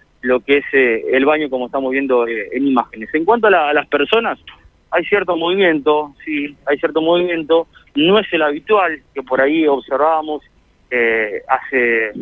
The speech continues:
hace dos o tres meses. Lo cierto es que está dividida la cantidad de gente y además aprovecha estos territorios que tienen un espacio más importante para estar divididos los puestos y tengan ese distanciamiento en el cual se ha elaborado el protocolo. Así que en esas condiciones se está trabajando. Por otra parte, mencionar, eh,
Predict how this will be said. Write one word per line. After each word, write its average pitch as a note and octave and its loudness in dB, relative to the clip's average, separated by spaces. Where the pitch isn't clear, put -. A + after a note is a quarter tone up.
hace C3 -2
dos D3 2
o - 2
tres - -2
meses. E3+ 0
Lo C3+ 2
cierto F3+ 2
es C#3+ -2
que D#3+ 0
está D3+ 0
dividida D3+ -4
la A2+ -4
cantidad C3 0
de D#3 2
gente F3+ 0
y E3 4
además D#3+ 0
aprovecha D#3 0
estos D#3+ -4
territorios F3 0
que - -20
tienen D#3+ 2
un D#3 -2
espacio E3 0
más E3 0
importante C#3+ 0
para C#3 0
estar D3 0
divididos C#3+ 0
los C3 -4
puestos D#3+ -2
y C3 -12
tengan C#3 -2
ese B2+ -4
distanciamiento C3 -2
en B2+ 0
el A#2+ -2
cual C3+ 2
se C3 0
ha C3 2
elaborado B2+ 2
el A#2+ -2
protocolo. A2 -4
Así - -6
que C3 0
en - -6
esas E3 0
condiciones D#3 -2
se E3 -4
está D#3 -2
trabajando. E3 0
Por D#3 -4
otra D3+ 0
parte, D3+ -4
mencionar, D#3 0
eh, F#3 -2